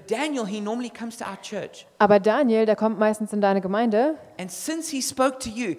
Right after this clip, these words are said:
Speaker 1: he's been doing so well." <laughs>
Speaker 2: Und seit er mit dir gesprochen hat, geht's ihm so gut.
Speaker 1: He is so encouraged.
Speaker 2: Er ist so ermutigt.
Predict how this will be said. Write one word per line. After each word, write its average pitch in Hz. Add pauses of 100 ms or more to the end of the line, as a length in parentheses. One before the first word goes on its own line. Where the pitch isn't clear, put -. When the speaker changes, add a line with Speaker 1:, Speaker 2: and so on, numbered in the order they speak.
Speaker 1:
he's 214
been 202
doing 220 (160)
so 240
well." 190 (220)
<laughs> -
Speaker 2:
Und 220
seit 233
er 277
mit 240
dir 254
gesprochen 226
hat, 208
geht's 214
ihm 202
so 233
gut. 240
Speaker 1:
He 220
is -
so 247
encouraged. 226
Speaker 2:
Er 202
ist -
so 269
ermutigt. 247